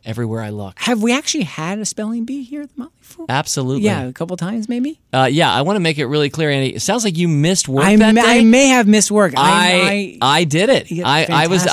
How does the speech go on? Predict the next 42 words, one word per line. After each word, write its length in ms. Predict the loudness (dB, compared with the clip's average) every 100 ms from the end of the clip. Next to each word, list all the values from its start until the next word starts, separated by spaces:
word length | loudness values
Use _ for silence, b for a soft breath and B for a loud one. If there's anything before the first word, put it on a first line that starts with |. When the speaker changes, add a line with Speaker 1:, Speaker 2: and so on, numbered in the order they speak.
| 0
Speaker 2:
fantastic. 120 | -2
Speaker 1:
think, 340 | -2 -2 -4 -4
uh, 120 | -2
Tim 240 | 0 0 0
Hansen 360 | 0 0 -2
was 100 | -2
a 60 | -2
finalist 480 | -2 -2 -2 -4 -2
with 160 | -2
Speaker 2:
Great, 100 | 0
Speaker 1:
me. 180 | 0 -2 -6 -12
Speaker 2:
great. 300 | -10 -8 -2
Speaker 1:
Um, 380 | 2 2 2 -2 b b b
and, 280 | -2 2 2
uh, 220 | 2 2
I 100 | 0
think 140 | -2 0
my 120 | 0
friend 200 | 0 -2
Tom 240 | -2 0
Madigan 420 | 0 0 0 -2 -2
as 140 | -2
well. 240 | 0 2
He's 220 | 2 -2 -4
Speaker 2:
Great. 140 | -8 B -6
Speaker 1:
our 140 | -4
editor 420 | -2 -2 2 2 0
at 160 | -4 -6
Rule 180 | -4 -2
Breakers 380 | -2 -4 -6
and 100 | -6
Speaker 2:
Yeah. 60 | -2
Speaker 1:
Stock 180 | 0 0
Advisor. 320 | 0 -2 -2 -8 b b _ -2
But, 280 | 0 0
uh, 260 | 0 0 0 -4
a 80 |
bunch 340 | -8 -4 -4 -2
of 60 |
us 100 | -2
entered, 280 | -2 -2 -4 -6
but 160 | -8